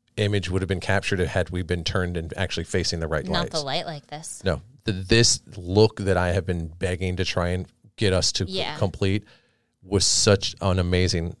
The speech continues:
Speaker 1: h-,
Speaker 2: Yeah,
Speaker 1: happy
Speaker 2: what we're
Speaker 1: accident.
Speaker 2: looking at right now is my body perfectly lit, suspended in the air, with essentially a pitch black background.
Speaker 1: Right.
Speaker 2: It's beautiful.
Speaker 1: And what's happening is, in just very recent times, we've, I think we've talked about this on other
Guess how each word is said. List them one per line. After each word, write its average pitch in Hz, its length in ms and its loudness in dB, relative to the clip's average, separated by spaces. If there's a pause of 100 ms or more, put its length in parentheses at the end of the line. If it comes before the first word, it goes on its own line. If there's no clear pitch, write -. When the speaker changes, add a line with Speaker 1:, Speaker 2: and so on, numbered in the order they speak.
Speaker 1:
h-, - 60 -14
Speaker 2:
Yeah, 170 160 -6
Speaker 1:
happy - 200 2
Speaker 2:
what - 80 2
we're 233 120 4
Speaker 1:
accident. 233 380 2
Speaker 2:
looking 240 60 -2
at 220 180 0
right 190 260 -4
now 165 480 -4
is 165 220 -6
my 165 260 -4
body 165 360 -4
perfectly - 760 -10
lit, 156 380 -8 (120)
suspended 151 600 -8
in 143 120 -8
the 139 180 -6
air, 139 340 -8 (400)
with 156 340 -4
essentially 160 840 -4
a 139 120 -8
pitch - 520 -16
black 120 540 -12
background. - 580 -16 (320)
Speaker 1:
Right. 139 200 2 (140)
Speaker 2:
It's 170 140 -12
beautiful. - 380 -10 (800)
Speaker 1:
And 107 240 6
what's 120 160 6
happening 85 500 6
is, 82 360 0 (260)
in 95 160 4
just 101 240 4
very 95 320 6
recent 87 360 0
times, 80 280 0
we've, 90 140 -2
I 87 80 0
think 90 160 -6
we've 87 100 -6
talked - 240 -4
about - 140 -4
this - 140 -4
on 69 100 -4
other 76 300 -2